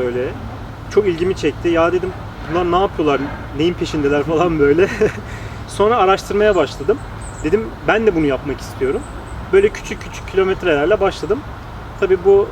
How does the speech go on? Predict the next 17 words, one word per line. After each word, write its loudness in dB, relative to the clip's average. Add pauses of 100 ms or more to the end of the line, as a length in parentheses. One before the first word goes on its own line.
aldı 0
başını -2
gidiyor 2
şu 0
anda. 0 (600)
Yani 0 (140)
bayağı 6
bir 2
iş-, -6 (120)
işin -4
içindeyim -2
yani. 0
Hayatımın 0
merkezinde 0
şu -4
anda -6
bisiklet. -8